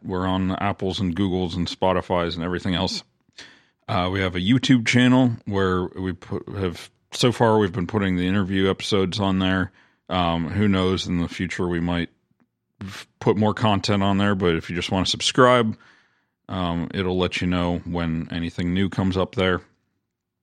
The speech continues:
If you wanna ask a question for Joe, the email address is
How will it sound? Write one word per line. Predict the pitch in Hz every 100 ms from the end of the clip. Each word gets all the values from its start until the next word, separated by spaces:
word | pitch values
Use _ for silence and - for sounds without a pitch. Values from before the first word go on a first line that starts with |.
| _ _ - -
If | 92 131
you |
wanna | 123 113 98
ask | 95 117 -
a | 104
question | - 123 131 120 104
for | 92
Joe, | 82 87 82 92 - - _ _ _ _ -
the | 104 117
email | 113 101 92
address | 87 95 98 -
is | 78 -